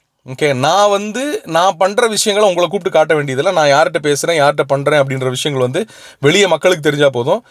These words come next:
உங்களுக்கு தெரியல அப்படின்னா அது என் பொறுப்பு கிடையாது. இனிமே நான் அதுக்கு நான் வந்து உங்க முன்னாடி வந்து நான் எல்லாத்தையும் பண்ணிட்டு இருக்க முடியாது அப்படின்னு தர்ஷா குப்தா ஒரு விஷயத்த பண்றாங்க. இப்ப நான் என்ன சொல்ல வரேன்னு உங்களுக்கு புரியல. இப்ப ஆக்சுவலா நான் என்ன சொல்ல வரேன்,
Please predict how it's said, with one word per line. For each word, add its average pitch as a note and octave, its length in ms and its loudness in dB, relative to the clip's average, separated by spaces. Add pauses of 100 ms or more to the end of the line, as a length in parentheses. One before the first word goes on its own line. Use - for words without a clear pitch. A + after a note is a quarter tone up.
(220)
உங்களுக்கு F#3 440 0
தெரியல A3 200 2
அப்படின்னா F#3 260 0
அது F#3 160 0
என் E3+ 160 2
பொறுப்பு F#3 280 0
கிடையாது. B2+ 420 2
இனிமே D3+ 220 -2
நான் D#3+ 120 2
அதுக்கு D#3+ 240 2
நான் F3+ 140 2
வந்து E3 180 0
உங்க F3 220 0
முன்னாடி G3 340 0
வந்து F3+ 180 -2
நான் E3 180 4
எல்லாத்தையும் D3 320 0
பண்ணிட்டு D3 240 -2
இருக்க C3 100 -6
முடியாது B2 340 0
அப்படின்னு C3+ 220 -4
தர்ஷா B2 160 -2
குப்தா C3 200 -4
ஒரு A#2 140 0
விஷயத்த A#2 220 -6
பண்றாங்க. G2 340 -4 (520)
இப்ப G2 200 -6
நான் G#2 240 0
என்ன A#2+ 140 -2
சொல்ல G#2+ 220 -4
வரேன்னு F#2 140 -4
உங்களுக்கு F#2+ 280 -4
புரியல. D#2+ 360 -8 (760)
இப்ப G2 260 0
ஆக்சுவலா C#3 240 2
நான் G#2 220 0
என்ன A2+ 160 0
சொல்ல F#2+ 280 -4
வரேன், G2+ 120 -10